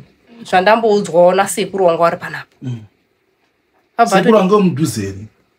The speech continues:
Speaker 1: Eh, vari padhuze. Wandakambo-, wakambondishandira mashure kwacho.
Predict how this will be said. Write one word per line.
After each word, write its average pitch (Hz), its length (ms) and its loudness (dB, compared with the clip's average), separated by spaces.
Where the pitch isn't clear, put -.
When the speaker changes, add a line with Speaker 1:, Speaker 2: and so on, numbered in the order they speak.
Speaker 1:
Eh, 202 280 2
vari 247 180 2
padhuze. 180 480 -4
Wandakambo-, 214 640 -2
wakambondishandira 208 840 0
mashure 202 460 -2
kwacho. 180 760 -6